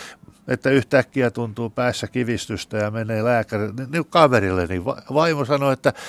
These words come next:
sulla on kuule vähän keltaiset silmät, äh, Kotkassa. No Karola, sun pitäisi mennä lääkärille. Lääkäri katsoo sen silmiä, ottaa pari verikoetta ja sanoo, että kolme kuukautta elinaikaa, papa raskuppaat asias kuntoon. Et, et, et, et, että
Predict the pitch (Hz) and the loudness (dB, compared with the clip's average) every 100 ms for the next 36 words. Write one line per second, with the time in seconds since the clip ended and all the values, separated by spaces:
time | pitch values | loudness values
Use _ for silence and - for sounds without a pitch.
0 | - - 196 165 185 180 175 170 185 185 | -12 -4 -2 -2 0 2 2 2 0 0
1 | 147 127 117 - 127 90 - - - - | 0 -4 -4 4 6 6 0 -18 -20 -20
2 | - - - - - 113 113 - - 131 | -18 -18 -18 -8 0 2 2 -4 6 6
3 | - - - - - 151 165 165 98 90 | 6 -4 -8 -8 -8 -6 -2 0 0 -2
4 | 117 - - 208 220 220 - 190 175 - | -8 -18 -16 -14 -10 -10 -8 -8 -8 2
5 | 165 85 - - - - - 151 190 180 | 4 4 0 -20 -20 -18 -6 4 6 6
6 | 160 143 151 - 147 127 113 180 170 139 | 4 2 -2 -2 -2 0 0 0 0 0
7 | 135 - 135 131 135 135 156 147 131 123 | -2 0 -2 2 0 4 4 4 4 2
8 | - 127 117 127 127 123 120 139 127 120 | 2 -2 2 2 2 0 -2 0 2 0
9 | 120 117 120 - 117 110 98 90 78 - | -2 2 2 4 6 8 6 4 0 -2
10 | 92 - 123 123 113 - 104 - 104 113 | -2 0 2 4 2 0 -6 4 4 4
11 | 92 95 - - 90 85 - - - - | 2 0 -2 -4 -6 -6 -16 -20 -20 -18
12 | - - 127 123 131 135 131 123 - - | -16 0 0 0 -4 -2 -2 -4 -16 -10
13 | 143 120 143 120 131 139 - | -10 -2 -2 -2 -6 -4 -2